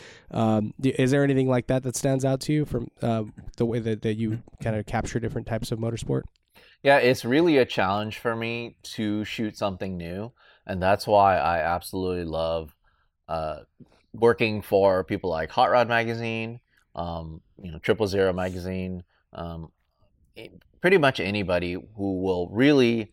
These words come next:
Speaker 2: push the limit of what stories I can tell. Um, for me, it's just, there's just so many things that I haven't uncovered or I haven't been able to experience. I, I just really like shooting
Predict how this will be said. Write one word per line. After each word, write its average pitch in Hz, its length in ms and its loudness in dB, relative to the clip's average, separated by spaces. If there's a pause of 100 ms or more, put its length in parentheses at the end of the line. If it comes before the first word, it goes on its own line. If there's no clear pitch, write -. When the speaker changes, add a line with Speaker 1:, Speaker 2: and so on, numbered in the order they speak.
(720)
Speaker 2:
push - 440 2
the 92 140 0
limit 87 440 -4
of 78 340 -6
what 80 560 -6 (840)
stories 101 440 2
I 110 100 4
can 113 180 -8
tell. 123 360 -2 (440)
Um, 92 240 -8 (520)
for 117 180 6
me, 143 300 4
it's - 220 0
just, - 340 -6
there's 113 180 4
just 127 240 0
so 131 200 4
many 131 260 0
things 104 280 -4
that 90 100 2
I 78 100 2
haven't 85 420 -2
uncovered 104 480 0
or 82 180 -4 (200)
I 82 160 -6
haven't 87 440 -2
been 92 120 -6
able 95 220 -4
to 95 60 -4
experience. 104 560 -8 (460)
I, 92 360 2
I 90 160 0
just 101 400 -4 (480)
really 120 400 4
like 90 380 2
shooting 87 540 -6